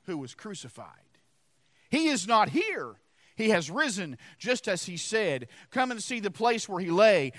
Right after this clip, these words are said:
Then go quickly and tell his disciples he has risen from the dead and is going ahead of you into Galilee. There you will see him. Now I have told you.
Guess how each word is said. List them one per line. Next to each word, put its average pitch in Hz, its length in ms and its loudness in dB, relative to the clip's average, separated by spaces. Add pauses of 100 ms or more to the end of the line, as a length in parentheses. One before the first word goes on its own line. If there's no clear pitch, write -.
(160)
Then 269 200 0
go 240 120 4
quickly 262 460 0
and 208 100 0
tell 269 240 2
his 233 160 -2
disciples 214 840 0 (200)
he 240 180 2
has 196 220 4
risen 294 480 -4 (540)
from 156 160 -8
the 131 80 -8
dead 123 600 -4 (960)
and 135 100 -10
is 123 100 -10
going 175 320 -6
ahead 156 240 -6
of 135 120 -8
you 131 360 -10
into 139 200 -8
Galilee. 107 680 -6 (260)
There 233 220 2
you 220 200 -4
will 190 160 -4
see 233 340 -6
him. 131 340 -6
Now 160 180 4
I 214 80 8
have 196 140 0
told 277 340 -4
you. 165 340 -10